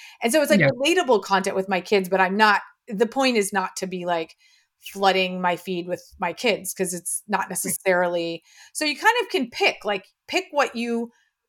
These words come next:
Speaker 1: want to share or
Speaker 2: Mm-hmm.
Speaker 1: what's gonna relate to your audience. And you don't have to share the rest. Like, it, this isn't
Speaker 2: Yeah.
Speaker 1: the Kardashian reality show. You can target,
Speaker 2: <laughs>
Speaker 1: like, what are, what are the characters? Imagine the characters. Like,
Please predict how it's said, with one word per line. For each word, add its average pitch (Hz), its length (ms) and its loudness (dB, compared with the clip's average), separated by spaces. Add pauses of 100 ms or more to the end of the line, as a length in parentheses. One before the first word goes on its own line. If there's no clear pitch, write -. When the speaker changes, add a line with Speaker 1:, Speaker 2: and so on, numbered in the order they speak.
(220)
Speaker 1:
want 208 300 2
to 208 80 -4
share 190 640 0 (120)
or 220 260 6
Speaker 2:
Mm-hmm. 190 220 2
Speaker 1:
what's 170 320 4
gonna 233 140 0
relate 185 600 -2 (120)
to 240 340 -4 (240)
your 233 160 0
audience. 247 240 0
And 240 100 -4
you 311 60 -4
don't 349 140 -2
have 330 160 -2
to 262 80 -2
share 277 280 0
the 190 120 0
rest. 175 320 -2
Like, 180 160 -2
it, 208 180 0
this 220 180 0
isn't 254 300 -2 (100)
Speaker 2:
Yeah. 131 100 -6 (180)
Speaker 1:
the 202 80 -4
Kardashian 190 560 2
reality 185 480 0
show. 160 400 -4 (320)
You 302 140 0
can 240 200 0
target, 226 540 2
Speaker 2:
<laughs> - 40 -6
Speaker 1:
like, 175 180 2 (480)
what 220 200 4
are, 262 320 4
what 247 180 4
are 294 300 6 (520)
the 190 140 0
characters? 202 1040 2
Imagine 220 380 2
the 196 60 0
characters. 175 540 -2
Like, 165 160 -6